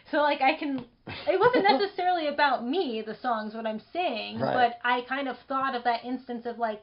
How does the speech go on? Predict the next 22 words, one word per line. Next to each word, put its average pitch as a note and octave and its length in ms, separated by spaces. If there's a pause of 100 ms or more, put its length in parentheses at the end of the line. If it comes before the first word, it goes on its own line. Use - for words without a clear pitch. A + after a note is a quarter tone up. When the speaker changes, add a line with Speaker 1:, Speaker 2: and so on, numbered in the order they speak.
(140)
Speaker 1:
I B3+ 80
was A#3+ 120
thinking D4 300
of, A#3 120
like, G#3+ 240 (120)
a G#3+ 80
couple B3+ 640
in A#3+ 300
the G#3 120 (100)
song A3 440 (440)
that A3 320 (460)
they C4 100
were, A#3+ 300 (560)
they C4 80
were B3+ 80
basically C4+ 440
with C#4+ 240
each B3+ 200
other A3 220
as A3 180
a A3 120
means G#3+ 340